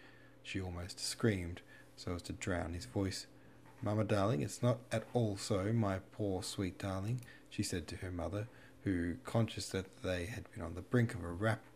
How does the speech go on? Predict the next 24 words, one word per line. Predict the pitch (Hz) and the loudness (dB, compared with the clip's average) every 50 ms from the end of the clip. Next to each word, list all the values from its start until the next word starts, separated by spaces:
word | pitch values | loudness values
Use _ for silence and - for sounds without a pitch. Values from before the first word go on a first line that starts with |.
| - - - - - 104 | -20 -18 -14 -10 -6 -6
ru-, | 110 - - - - - | -6 -6 -6 -10 -12 -6
rupture, | - 107 117 120 120 - - - 92 104 117 - - - - - - - - - | 2 2 2 2 2 -2 -6 -6 -4 -4 -6 -8 -12 -18 -18 -20 -20 -12 -6 0
gazed | 104 117 117 113 107 104 107 110 - - | 6 8 10 10 10 6 4 2 0 -2
at | 92 | -2
her | - 92 87 | -2 -2 -4
son | - - - 92 85 82 | -2 0 0 0 0 -2
with | 82 - - - | -4 -6 -8 -8
terror, | - - 120 101 87 87 98 - - - - - - - - - - - | -2 0 0 2 0 -2 -4 -8 -12 -20 -20 -20 -20 -20 -20 -20 -4 2
but | - 107 98 - - - - - - - - - - - | 4 4 4 4 -2 -12 -16 -16 -20 -20 -20 -20 -10 -2
in | 113 107 98 | 0 0 0
the | 92 92 | 2 2
obstinacy | 90 92 92 - - - - 92 90 85 85 - - - 85 82 82 82 - - - - - - - - | 2 2 2 -2 -6 -6 -4 -4 -4 -4 -4 -4 -4 -2 -2 -2 -2 -4 -8 -10 -16 -20 -20 -20 -14 -10
and | - 87 80 | -8 -6 -6
excitement | 87 - - - - 120 110 95 - - - - - - - | -6 -6 0 6 8 8 8 8 4 -4 -10 -10 -12 -12 -10
of | 98 87 | -12 -10
the | - - | -8 -6
conflict, | - - 117 107 - 110 110 - - - - - - - - - - - - | 0 0 0 2 2 0 0 0 -2 -12 -16 -16 -20 -20 -20 -20 -20 -12 0
could | - 131 123 120 | 4 6 8 8
not | 117 104 95 92 - - - - - - - - | 8 6 6 2 -4 -8 -16 -20 -20 -20 -6 -4
and | 98 92 | -4 0
would | 92 107 107 98 | 0 0 0 0
not | 92 82 80 - - - - - - | -2 -4 -4 -6 -10 -16 -20 -16 -14
give | - - - - | -12 -12 -8 -4
way. | 101 101 90 101 | -4 -4 -4 -6